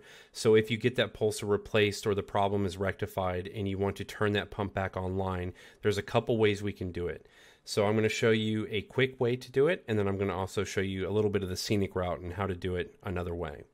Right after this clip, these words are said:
So the first way is we have our system overview inside of our Fuel View at a glance, and it's going to show us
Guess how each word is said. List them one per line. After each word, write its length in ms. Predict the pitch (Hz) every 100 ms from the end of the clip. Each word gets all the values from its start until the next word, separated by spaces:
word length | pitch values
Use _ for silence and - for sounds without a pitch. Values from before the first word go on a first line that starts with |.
| _ _ _ _ - - - _ _ -
So 120 | -
the 80 | 117
first 340 | 123 185 185
way 240 | 143 123 120
is 300 | 107 110 113
we 120 | 117
have 340 | 117 117 113 -
our 160 | 107 104
system 420 | - 151 - 131
overview 720 | 110 117 104 95 92 92 92
inside 320 | 110 104 113
of 60 | 101
our 100 | 101
Fuel 220 | - 107
View 200 | 101 101
at 160 | 95 92
a 20 |
glance, 460 | - 92 85 - -
and 80 | 107
it's 140 | 110
going 200 | - 131
to 60 | 127
show 280 | 127 117
us 120 | 110